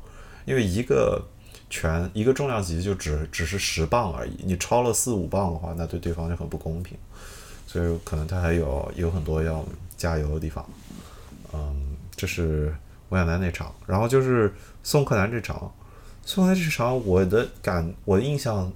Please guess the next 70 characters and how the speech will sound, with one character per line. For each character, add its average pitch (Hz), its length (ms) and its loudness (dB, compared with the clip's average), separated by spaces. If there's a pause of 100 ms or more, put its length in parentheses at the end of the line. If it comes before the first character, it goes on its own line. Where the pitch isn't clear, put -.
现 - 160 -4
在 107 80 -2
只 85 140 -2
剩 107 200 0
下 92 140 0
就 95 100 -2
是 90 200 -2 (440)
到 120 140 6
第 110 100 -6
三 120 240 0
回 107 140 2
合 87 140 4
的 85 60 4
时 87 40 2
候， 85 80 4
他 92 180 -2
们 98 80 -2
都 95 140 2
非 101 140 -2
常 80 200 -2
让 76 200 0
类。 76 120 -2 (840)
而 135 80 0
且 135 100 4
其 131 200 4
实 151 320 2 (600)
我 113 140 4
觉 95 100 4
得 127 160 6
宋 139 220 -2
克 135 80 0
南 139 140 0
那 143 100 -2
场 87 180 -2
还 107 140 -4
挺 78 240 -4
危 107 160 2
险 85 240 -4
的， 85 100 -2
因 110 80 -2
为 135 120 -2
他 143 360 -4 (760)
可 - 120 0
以 147 60 4
看 - 180 -2
得 123 80 -2
出 117 140 -4
来， 110 140 4
虽 131 140 0
然 131 200 0
他 - 160 -2
不 95 260 -2 (180)
畏 156 220 4
惧 95 220 0
跟 90 180 2
对 90 140 2
方 85 160 0
进 87 180 0
入 80 140 -2
地 82 140 -2
面 78 280 -2
缠 71 280 -8
斗， 73 200 -4 (920)
然 98 120 4
后 113 80 4
他 123 160 0
在 127 120 6
站 127 200 6
立 107 120 2
上 85 280 2